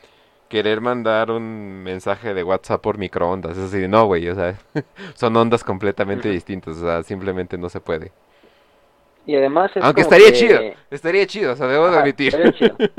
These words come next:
Speaker 1: <laughs> O sea, pero
Speaker 2: Pero
Speaker 1: tira-
Speaker 2: de por sí los tiránidos ya son como esas bestias hechas totalmente de carne que pueden crear armas a partir de sus brazos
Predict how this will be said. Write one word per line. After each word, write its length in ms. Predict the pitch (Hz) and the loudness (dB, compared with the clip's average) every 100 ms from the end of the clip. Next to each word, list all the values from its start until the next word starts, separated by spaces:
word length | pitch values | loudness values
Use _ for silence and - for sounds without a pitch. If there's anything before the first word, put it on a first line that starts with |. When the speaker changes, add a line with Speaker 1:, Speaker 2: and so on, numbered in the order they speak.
| 202 | -2
Speaker 1:
<laughs> 340 | - 240 220 - | -2 -10 -8 -2
O 140 | 123 | 0
sea, 160 | 135 127 | 2 0
pero 360 | 127 120 113 - - | 2 2 0 -4 -6
Speaker 2:
Pero 460 | - 175 - 175 180 | 2 6 6 6 4
Speaker 1:
tira- 100 | - 180 | 2 0
Speaker 2:
de 0 | 170 | 2
por 100 | 196 | 4
sí 80 | 247 | 4
los 120 | 247 | 4
tiránidos 360 | 196 214 208 185 | 4 4 4 4
ya 120 | 190 | 4
son 140 | 202 | 2
como 220 | 196 180 | 0 0
esas 200 | 175 180 143 | 0 0 2
bestias 280 | - 170 165 | 0 0 -4
hechas 240 | - - | -4 -4
totalmente 500 | 123 131 135 135 139 | -4 -4 -4 -2 0
de 160 | 113 - | 0 0
carne 360 | 117 117 120 | -2 -2 -6
que 100 | 113 | -8
pueden 260 | - 127 127 | -6 -6 -4
crear 220 | 123 120 117 | 2 2 2
armas 300 | 117 117 107 | 0 -4 -8
a 40 | |
partir 340 | - 101 - 117 | -10 -10 -6 -4
de 100 | 113 | -4
sus 200 | 113 104 | -6 -8
brazos 440 | 104 101 - 104 | -6 -6 -10 -16